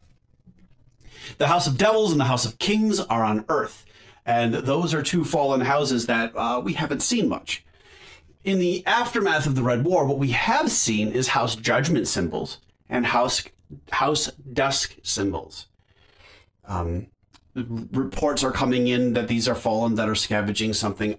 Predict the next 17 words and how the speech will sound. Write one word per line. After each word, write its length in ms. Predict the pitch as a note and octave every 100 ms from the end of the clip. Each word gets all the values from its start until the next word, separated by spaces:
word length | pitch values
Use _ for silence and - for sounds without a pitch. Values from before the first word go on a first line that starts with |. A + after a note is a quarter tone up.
| -
other 280 | A#2+ A#2+ A2+
than 160 | A2
human 260 | A2+ G#2+ G2
technology, 580 | F2+ G#2+ G2+ F#2 F2 E2+
finally. 540 | D#2+ D#2 - - - _ - - - - _
Um, 460 | - D2+ D#2 D2 - _ _ _ _ _ _ _ _ _ _ _ _
this 380 | - A2+ - -
might 380 | G#2+ G#2+ G2+ -
be 220 | F#2+ F#2
hive 260 | G2 A#2 -
technology. 640 | F#2 G#2 B1 - - - - _ _ _ _ _ - _ _ C3
And 300 | A#2+ A#2+ -
a 80 | A#2+
desperate 400 | D#3+ E3 F3 C#3+
race 220 | D3 -
of 100 | -
people 480 | G#3 - A2 A2+